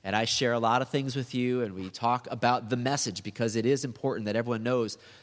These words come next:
the gospel, the good news of Jesus Christ. But even Paul says it's not just about that. It's not just about words and the message. It is about sharing our lives. It is about having a genuine concern for the welfare of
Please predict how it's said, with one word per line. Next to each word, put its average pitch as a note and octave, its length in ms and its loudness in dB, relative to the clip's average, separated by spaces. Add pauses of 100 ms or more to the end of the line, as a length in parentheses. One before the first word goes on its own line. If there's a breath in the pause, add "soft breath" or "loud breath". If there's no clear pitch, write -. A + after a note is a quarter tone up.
the A2 80 -8
gospel, A2 420 0
the G2 100 -6
good A#2 200 -2
news A#2 180 -2
of G2+ 60 -4
Jesus F#2+ 320 -4
Christ. - 480 -4 (1600 soft breath)
But A#2+ 220 -2 (160)
even C3 300 -4
Paul B2 260 0
says G#2 220 -4
it's G2+ 160 -8
not C3+ 260 0
just - 280 -2
about A#2 420 0
that. G#2+ 320 0
It's - 180 -10
not C3 200 -4
just C#3 200 -2
about A#2+ 300 0 (200)
words A2+ 440 0
and F#2+ 120 -6
the G2 60 -6
message. G2 400 -4
It G#2 80 -8
is B2 120 -4
about B2 200 -2
sharing A#2 480 -2
our G2+ 160 -2
lives. F#2+ 600 0 (440 soft breath)
It A2+ 100 -4
is B2 140 0
about C3 220 2
having A#2 260 -2
a G#2+ 40 -4
genuine B2+ 520 0
concern G#2+ 460 -4
for G#2+ 100 -8
the F#2+ 80 -2
welfare F#2+ 420 -2
of E2+ 80 -6